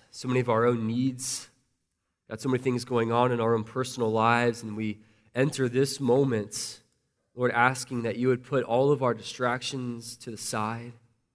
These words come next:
God, give us a type of focus and a, an openness before your word this morning to allow you to work in the deep places of our heart.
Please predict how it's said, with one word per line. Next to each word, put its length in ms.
God, 140
give 140
us 160
a 140
type 280
of 100
focus 840
and 160
a, 180
an 140
openness 640
before 400
your 160
word 400
this 240
morning 400
to 160
allow 240
you 140
to 260
work 480
in 160
the 80
deep 420
places 460
of 100
our 120
heart. 360